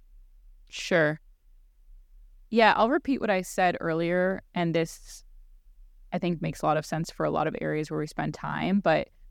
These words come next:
we really believe that crypto works for consumer when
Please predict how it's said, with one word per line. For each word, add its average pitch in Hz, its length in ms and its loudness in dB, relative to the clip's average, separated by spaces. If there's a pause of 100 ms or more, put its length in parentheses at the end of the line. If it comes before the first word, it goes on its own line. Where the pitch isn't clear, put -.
(120)
we 185 100 0
really 175 320 2
believe 156 480 0
that - 160 -2
crypto 156 400 -2
works 147 320 -6
for - 140 -8
consumer 151 800 -4
when - 380 -2